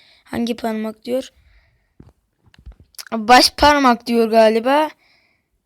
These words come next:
Ra basılı tutacak diyor. Öyle bir şey diyor arkadaşlar. Yani biz, bana ne ya, ben şöyle geçerim hemen.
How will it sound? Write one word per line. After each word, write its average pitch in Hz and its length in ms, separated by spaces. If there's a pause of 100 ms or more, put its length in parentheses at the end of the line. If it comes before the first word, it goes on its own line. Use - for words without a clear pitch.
(1000)
Ra 254 260 (200)
basılı 240 400
tutacak - 540
diyor. 240 540
Öyle 226 240
bir 226 60
şey 226 200
diyor 214 180
arkadaşlar. 214 680
Yani 240 300
biz, 247 260 (440)
bana 285 220
ne 226 140
ya, 214 180
ben 226 120
şöyle 233 280
geçerim 233 460
hemen. 214 220